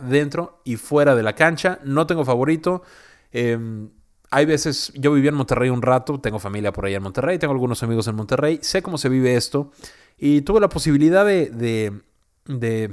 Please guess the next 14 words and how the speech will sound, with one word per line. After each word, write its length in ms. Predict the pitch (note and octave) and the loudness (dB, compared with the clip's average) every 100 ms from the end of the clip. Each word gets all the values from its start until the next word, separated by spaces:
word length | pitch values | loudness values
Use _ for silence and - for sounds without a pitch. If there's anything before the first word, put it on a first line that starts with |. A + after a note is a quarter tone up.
| - | -10
de 180 | B2+ B2 | -6 0
vivirlo, 460 | C#3 F3 C#3 G#2 | 2 4 4 2
¿no? 240 | G#2+ E3 F3 | 0 -2 -6
De, 280 | C#3 A#2+ A#2 | -6 -4 -4
de 200 | A#2+ A2+ | -4 -6
saber 400 | - C3 C3+ D3+ | -2 0 2 2
cómo 200 | D#3+ D3 | 2 0
piensan 360 | C#3+ C#3 C3+ A2+ | 0 -2 -2 -4
los 120 | G#2+ | -2
Rayados, 560 | A#2 C#3+ F#3 F#3 F3+ | -2 2 4 4 2
cómo 180 | - C#3 | -2 -4
piensan 260 | B2+ A2+ G#2+ | -2 -4 -4
los 200 | G2+ - | -8 -4
Tigres, 640 | E3 E3+ D#3+ D3+ D3 - | 0 2 2 2 0 -2